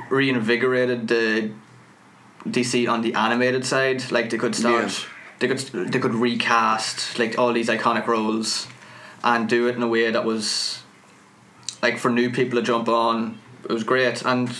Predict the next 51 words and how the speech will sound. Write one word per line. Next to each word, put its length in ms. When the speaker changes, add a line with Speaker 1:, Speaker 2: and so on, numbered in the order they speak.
Speaker 1:
to 80
be 80
fair, 180
since 340
then, 460
everything 440
that 120
comes 260
out, 260
with 140
the 80
exception 400
of 80
Assault 260
on 40
Arkham, 240
has 320
been 220
really 280
good. 360
Speaker 2:
Mm. 300
I've 160
heard 140
actually, 560
though, 240
for, 220
for 260
Flashpoint, 600
like, 240
you 140
know, 80
Dean, 240
you're, 260
like, 180
indifferent 460
to 140
it. 60
You 120
hate 320
it. 160
I'm 160
sort 240
of, 200
I 80
don't 180
like 300
it, 160
but 100
I 60
don't 220
exactly, 560